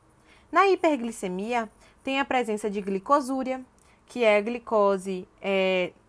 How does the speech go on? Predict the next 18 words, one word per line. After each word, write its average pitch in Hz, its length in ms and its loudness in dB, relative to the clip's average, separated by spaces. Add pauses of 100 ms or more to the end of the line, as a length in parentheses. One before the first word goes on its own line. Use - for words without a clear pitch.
(140)
na 208 280 4
urina, 254 500 -4 (1000)
tem 262 300 0
a 254 40 0
presença 220 420 -2
de 214 100 -8
poliúria, 254 840 0 (320)
os 240 160 -10
três 330 440 0
P's 220 520 0
da, 208 200 0
da, 190 1000 2 (920)
da 214 100 2
diabetes, 196 680 0
que 233 160 -4
é 190 100 2
poliúria, 269 760 0 (200)
polidipsia 269 1000 -2